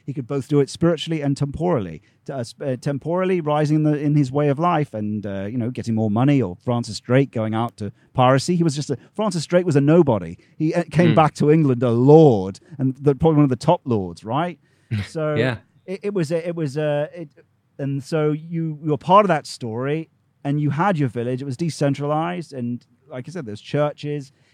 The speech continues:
Speaker 1: It was imbued with a value, whereas this utilitarianness, I'm sure you've seen Paul's videos about this. All these
Speaker 2: Yes, I
Speaker 1: cities look
Speaker 2: have.
Speaker 1: the same. All the cities look
Speaker 2: Yes.
Speaker 1: the same. They're not
Speaker 2: Yeah,
Speaker 1: unique
Speaker 2: it's
Speaker 1: to the
Speaker 2: ghastly.
Speaker 1: place, but yeah.
Speaker 2: Yeah,
Speaker 1: We've
Speaker 2: no,
Speaker 1: lost
Speaker 2: I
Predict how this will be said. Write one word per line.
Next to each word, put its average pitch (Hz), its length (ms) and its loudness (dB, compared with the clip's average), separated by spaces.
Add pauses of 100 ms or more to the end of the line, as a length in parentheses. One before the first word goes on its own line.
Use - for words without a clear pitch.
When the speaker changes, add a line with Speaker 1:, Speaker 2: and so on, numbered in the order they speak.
Speaker 1:
It - 40 -18
was 151 120 0
imbued 190 560 0
with 190 100 4
a 160 60 0
value, 143 480 -2
whereas 113 160 -10
this 135 180 -12
utilitarianness, 143 880 -2 (920)
I'm 185 80 2
sure 233 280 6
you've 196 140 4
seen 190 240 2
Paul's 180 380 4
videos 110 340 -6
about 90 300 -12
this. - 320 -20 (320)
All 196 120 4
these 196 140 6
Speaker 2:
Yes, 120 120 2
I 196 40 10
Speaker 1:
cities 117 220 4
look 113 60 2
Speaker 2:
have. 87 80 -4
Speaker 1:
the 135 60 -4
same. 104 520 2 (160)
All 180 100 0
the 180 80 2
cities 180 240 0
look 135 120 0
Speaker 2:
Yes. 92 60 -8
Speaker 1:
the 131 60 -10
same. 107 440 -6 (260)
They're 151 100 -4
not 165 160 -2
Speaker 2:
Yeah, 147 120 4
Speaker 1:
unique 139 120 4
Speaker 2:
it's - 100 -14
Speaker 1:
to 127 60 0
the 123 60 0
Speaker 2:
ghastly. 139 240 0
Speaker 1:
place, 85 180 -12
but 95 180 -14 (300)
yeah. 120 240 -8 (260)
Speaker 2:
Yeah, 107 280 -2 (240)
Speaker 1:
We've 120 100 0
Speaker 2:
no, 127 140 2
Speaker 1:
lost 170 180 -2
Speaker 2:
I 117 60 -2